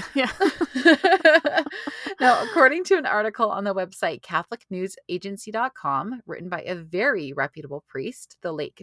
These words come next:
Speaker 2: Father Calvin Goodwin of the F S S P, who died this past year, uh, he said, Jesus is the gift giver, giving this gift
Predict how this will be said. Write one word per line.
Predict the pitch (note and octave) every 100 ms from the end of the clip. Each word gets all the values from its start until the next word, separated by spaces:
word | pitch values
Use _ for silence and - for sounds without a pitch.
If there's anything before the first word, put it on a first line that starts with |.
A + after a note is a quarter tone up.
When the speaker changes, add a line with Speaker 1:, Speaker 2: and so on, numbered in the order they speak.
| -
Speaker 2:
Father | D3+ D3+
Calvin | - D#3 C#3+ D3+
Goodwin | D3 D#3 D#3
of | D3+ D3
the | -
F | C#3+ -
S | C#3+ C#3
S | -
P, | - A3+ A3+
who | G#3+ G3
died | E3 D3 C#3+
this | D3
past | - - - A3+
year, | D4 E4 _ - - - -
uh, | F#3+ F#3
he | D#3 -
said, | D4 A#3+ -
Jesus | C4 D4+ E4
is | - G3+
the | F#3
gift | - F#3+ -
giver, | - G3+ G3+ G3
giving | F3+ F3 E3+
this | E3 E3 -
gift | E3+ E3+ _